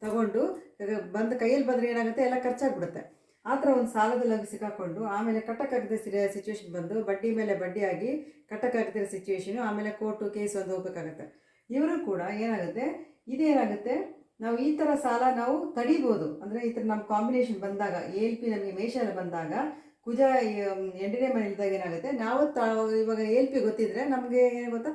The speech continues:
ಆ, ಲೋನ್, ಆ, ಲೋನ್ ತಗೊಳ್ದೇ ಇರೋ ಥರ ನೋಡ್ಕೋಬೋದು. ಸಾಲ ಈ ಥರ ಟೈಮ್ ನಮ್ಗೆ ಚೆನ್ನಾಗಿಲ್ಲ, ನಾವು ಸಾಲ ಯಾವ ಪ್ರೊ-, ಯಾರು ಪ್ರೊವೋಕ್ ಮಾಡಿದ್ರು ಕೂಡ ನಾವು ಸಾಲ ತಗೋಬಾರದು, ನಮ್ಮ ಟೈಮ್ ಸರಿ ಇಲ್ಲ ಅಂತ ನಮಗೆ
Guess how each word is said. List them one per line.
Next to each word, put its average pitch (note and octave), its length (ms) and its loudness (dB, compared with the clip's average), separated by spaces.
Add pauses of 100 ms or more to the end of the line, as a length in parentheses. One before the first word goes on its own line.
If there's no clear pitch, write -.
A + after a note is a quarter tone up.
(460)
ಆ, C4 260 2 (320)
ಲೋನ್, C#4+ 320 2
ಆ, A#3+ 200 0
ಲೋನ್ C4+ 300 2
ತಗೊಳ್ದೇ C#4+ 320 4
ಇರೋ C4 80 4
ಥರ C4+ 120 2
ನೋಡ್ಕೋಬೋದು. G#3+ 480 0
ಸಾಲ A#3 320 -2 (120)
ಈ A3+ 40 -2
ಥರ A3 240 0 (120)
ಟೈಮ್ A3+ 220 2
ನಮ್ಗೆ A3 160 0
ಚೆನ್ನಾಗಿಲ್ಲ, G3 420 -2 (100)
ನಾವು F#3+ 140 -4
ಸಾಲ G#3+ 300 -2 (160)
ಯಾವ G3+ 320 2
ಪ್ರೊ-, G3 280 0
ಯಾರು A3 300 4
ಪ್ರೊವೋಕ್ G#3+ 360 0
ಮಾಡಿದ್ರು G3 300 -2
ಕೂಡ G3 160 -6 (500)
ನಾವು G#3+ 120 -6
ಸಾಲ A3 260 2
ತಗೋಬಾರದು, G#3 720 2
ನಮ್ಮ G3 180 -2
ಟೈಮ್ A3+ 380 -4
ಸರಿ G#3+ 260 -2
ಇಲ್ಲ G#3 120 0
ಅಂತ G3 140 0
ನಮಗೆ G3 640 -2